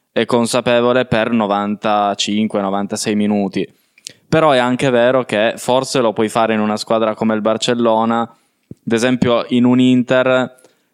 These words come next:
non vedo un giocatore che possa dire: "No, io non corro, o corro due minuti a partita".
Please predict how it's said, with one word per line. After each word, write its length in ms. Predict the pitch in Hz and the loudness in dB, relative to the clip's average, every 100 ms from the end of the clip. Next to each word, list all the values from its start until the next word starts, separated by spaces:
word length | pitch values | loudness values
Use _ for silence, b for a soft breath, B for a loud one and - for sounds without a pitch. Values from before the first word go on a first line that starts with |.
| _ | _
non 220 | 117 120 | 0 2
vedo 240 | 117 117 113 | 2 2 0
un 80 | |
giocatore 480 | 107 104 104 104 101 | 0 -2 -2 -2 -2
che 120 | 104 | -4
possa 360 | 101 107 104 104 | -2 -4 -2 -2
dire: 200 | 104 101 | 0 -2
"No, 160 | 104 101 | 0 0
io 140 | 104 | -2
non 180 | 98 98 | -2 -4
corro, 540 | - 98 95 98 95 _ | -4 -4 -4 -6 -8 _
o 160 | 113 | -4
corro 340 | - 117 113 110 | 0 0 0 0
due 180 | 110 | 0
minuti 320 | 110 110 110 107 | 0 0 -2 -4
a 60 | |
partita". 680 | 101 101 - 98 95 95 92 | -4 -6 -6 -6 -4 -6 -10